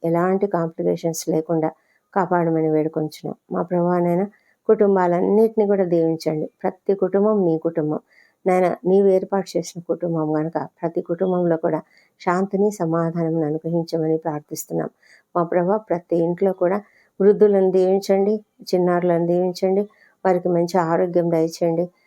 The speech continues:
ముఖ్యంగా ఈ సీజన్లో, సీజనల్గా వచ్చే ప్రతి అనారోగ్యం నుంచి కూడా వారికి విడుదలను ఇచ్చి సంతోషమును, సమాధానం అనుగ్రహించండి ప్రభా. మరి తండ్రి, ఎవరెవరైతే హాస్పిటల్స్లో ఉన్నారో, మరి వేదనకరమైన పరిస్థితులలో ఉన్నారో, మా తండ్రి, తండ్రి,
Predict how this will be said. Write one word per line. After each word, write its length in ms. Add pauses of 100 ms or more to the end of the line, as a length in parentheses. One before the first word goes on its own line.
(200)
ముఖ్యంగా 360
ఈ 180
సీజన్లో, 680 (120)
సీజనల్గా 680
వచ్చే 360 (340)
ప్రతి 440
అనారోగ్యం 560
నుంచి 300
కూడా 240 (120)
వారికి 440
విడుదలను 420
ఇచ్చి 240
సంతోషమును, 680
సమాధానం 720
అనుగ్రహించండి 640
ప్రభా. 320 (520)
మరి 160
తండ్రి, 380 (100)
ఎవరెవరైతే 540 (480)
హాస్పిటల్స్లో 720
ఉన్నారో, 380 (480)
మరి 200
వేదనకరమైన 760
పరిస్థితులలో 800
ఉన్నారో, 380 (520)
మా 80
తండ్రి, 340
తండ్రి, 440